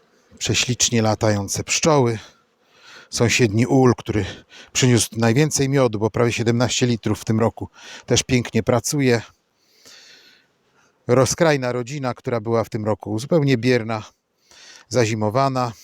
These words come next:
Rójka z, e, dwudziestego ósmego maja. Proszę bardzo zobaczyć, jak intensywnie pracuje. Jak intensywnie pracuje rodzina. Widzimy poszczególne pszczoły, które przylatują obładowane pyłkiem.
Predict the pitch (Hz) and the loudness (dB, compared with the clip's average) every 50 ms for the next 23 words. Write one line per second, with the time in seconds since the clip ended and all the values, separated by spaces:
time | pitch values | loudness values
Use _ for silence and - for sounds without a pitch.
0 | - - - - - _ _ _ _ _ _ _ _ _ _ _ _ _ - - | -20 -20 -20 -20 -20 _ _ _ _ _ _ _ _ _ _ _ _ _ -20 -18
1 | - - - - - 139 156 156 - - 147 135 - - - - 147 143 139 123 | -18 -18 -12 -2 2 4 4 4 4 0 -2 -2 -2 -4 -6 -6 -4 -4 -4 -6
2 | 123 127 139 139 - - 139 120 139 127 - - 135 127 127 131 127 131 123 123 | -6 -6 -4 -4 -2 -2 0 0 0 0 0 -2 -2 0 0 0 2 2 2 2
3 | 123 120 117 - _ _ _ _ _ _ _ _ - - - - - - - _ | 0 0 -4 -8 _ _ _ _ _ _ _ _ -20 -20 -20 -20 -20 -20 -6 _
4 | - 110 117 131 107 120 113 113 113 117 120 104 120 113 - - - 117 107 - | 0 0 2 2 2 2 0 0 0 -2 0 0 0 -2 -2 -6 -10 -10 -10 -10
5 | 123 110 - 117 107 - 135 107 120 127 117 - 117 101 - - 95 90 - 92 | -8 -4 -4 -2 -2 -2 -4 -2 -2 -2 0 0 0 0 0 -4 -6 -6 -10 -14
6 | - - _ _ _ _ _ _ _ - - - - - - - - _ _ - | -16 -20 _ _ _ _ _ _ _ -20 -20 -20 -20 -20 -20 -20 -20 _ _ -4
7 | 120 120 117 123 110 - 120 104 117 127 110 107 120 110 - 104 101 - - 113 | -4 -2 -2 -4 -6 -4 -2 -2 -2 -4 -4 -6 -8 -8 -8 -8 -8 -6 -6 -4
8 | 107 107 101 101 92 - - - - - - - - - _ _ _ _ _ _ | -2 -2 -2 -4 -6 -8 -10 -10 -12 -14 -14 -14 -16 -20 _ _ _ _ _ _
9 | _ - - - - - - - - _ _ _ _ _ _ _ _ _ _ _ | _ -20 -20 -20 -20 -20 -20 -20 -20 _ _ _ _ _ _ _ _ _ _ _
10 | _ _ _ _ _ _ _ _ _ _ _ _ _ _ _ _ _ _ _ _ | _ _ _ _ _ _ _ _ _ _ _ _ _ _ _ _ _ _ _ _
11 | _ _ _ _ _ _ _ _ _ - - - - - - - - - - - | _ _ _ _ _ _ _ _ _ -20 -20 -18 -18 -16 -16 -16 -18 -18 -20 -20
12 | - - _ _ 107 104 113 110 107 127 123 120 - - 110 - - 120 107 117 | -20 -20 _ _ 0 0 2 2 2 2 2 2 2 0 -2 -2 -2 -2 0 2
13 | 123 117 113 107 - - - - 135 131 131 127 120 - - 107 110 - - - | 2 2 2 0 0 -2 -2 0 2 4 4 2 2 0 -4 -4 -4 -4 -4 -2
14 | 113 110 107 101 - 127 127 120 113 110 98 92 110 117 113 110 107 104 120 113 | -2 0 -2 0 0 2 2 4 4 2 2 2 0 2 2 0 0 0 0 -2
15 | 107 98 - - 131 131 123 - - 131 120 113 | -2 -4 0 2 2 2 2 0 0 0 0 0